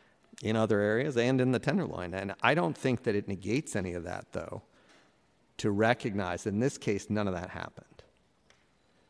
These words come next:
And in this case, there were opportunities to actually bring everyone together around an activation that could be supported and that would support the farmers market.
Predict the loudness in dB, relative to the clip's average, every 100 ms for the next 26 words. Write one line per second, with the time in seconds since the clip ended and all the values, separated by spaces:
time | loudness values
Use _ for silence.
0 | _ _ -4 2 4 4 2 -2 0 -2
1 | 0 0 0 2 2 0 -8 0 0 0
2 | -2 -2 -2 -2 -4 -2 -4 -6 -8 -8
3 | -10 -8 -6 -6 -8 -12 -12 _ _ _
4 | _ -4 -2 -2 -2 -4 -4 -4 -6 -8
5 | -8 -6 -6 -8 -10 -10 -10 -10 -10 0
6 | 2 4 2 -2 -8 -8 -10 -6 -2 -4
7 | -4 -8 -6 -8 -4 -2 -2 -6 -8